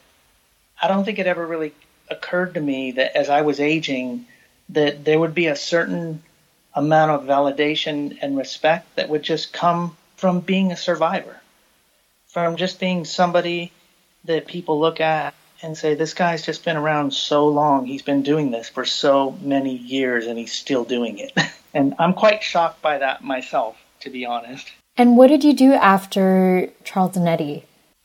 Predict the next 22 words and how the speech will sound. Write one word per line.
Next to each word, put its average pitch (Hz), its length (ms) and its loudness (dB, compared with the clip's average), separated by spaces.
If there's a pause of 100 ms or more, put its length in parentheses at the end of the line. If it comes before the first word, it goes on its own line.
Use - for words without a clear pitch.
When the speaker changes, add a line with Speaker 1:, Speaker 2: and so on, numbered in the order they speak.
(100)
Speaker 1:
Well, 147 240 -2
I 196 180 4
was 160 280 -6
very 147 420 -4
lucky 123 560 -4
because, 123 560 -10 (360)
um, 127 280 -10
I 147 120 2
didn't 196 320 2
know 156 360 2
that 123 320 -8 (200)
we 131 300 -4
had 127 220 -4
parted 117 540 0
as 120 120 -6
an 117 100 -6
act. 113 320 -4
We 139 140 2
just 190 260 0
merely 156 300 2
were 127 220 0
exhausted 120 720 -2